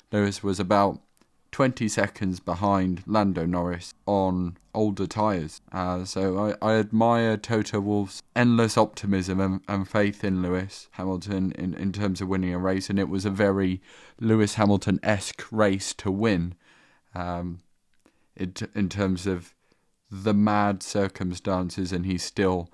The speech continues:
finds a way of winning. Um, and that's why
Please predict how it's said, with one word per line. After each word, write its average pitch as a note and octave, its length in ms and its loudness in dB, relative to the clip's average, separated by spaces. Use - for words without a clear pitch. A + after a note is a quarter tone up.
finds F#2+ 380 0
a G2 80 -2
way F#2 220 2
of F2 120 -2
winning. F2+ 360 -2
Um, F2 460 -4
and F#2+ 180 -2
that's - 280 -2
why G2 500 0